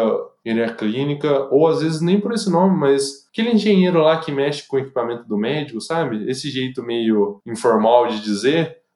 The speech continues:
mas é, ainda assim é mais reconhecido do que era há três, quatro anos atrás. E eu imagino que daqui uns cinco anos a gente consegue chegar num ápice de reconhecimento muito bom.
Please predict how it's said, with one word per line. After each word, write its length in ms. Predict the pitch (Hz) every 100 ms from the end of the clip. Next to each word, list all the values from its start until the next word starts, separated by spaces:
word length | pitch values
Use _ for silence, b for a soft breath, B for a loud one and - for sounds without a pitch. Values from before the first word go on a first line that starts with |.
| -
mas 600 | 131 135 139 - - _
é, 160 | - 143
ainda 420 | 131 135 160 196
assim 340 | 190 - 190 190
é 40 |
mais 380 | 165 156 185 208
reconhecido 560 | 220 208 170 151 160
do 140 | 156 185
que 180 | 185 147
era 440 | 143 180 139 101 95
há 100 | 107
três, 600 | - 120 117 104 - -
quatro 360 | - 104 104 107
anos 180 | 107 107
atrás. 520 | 104 107 101 98 - -
E 60 | 117
eu 80 |
imagino 360 | 120 127 120 131
que 100 | 135
daqui 300 | 139 143 -
uns 240 | 143 -
cinco 320 | - 165 185 165
anos 540 | 131 180 175 110 -
a 100 | 113
gente 240 | 117 131
consegue 420 | - 143 - 127 139
chegar 340 | 156 131 123
num 140 | 120
ápice 300 | 113 113 113
de 120 | 110 107
reconhecimento 600 | - 113 - 117 127 127
muito 320 | 123 156 202
bom. 360 | 160 139 139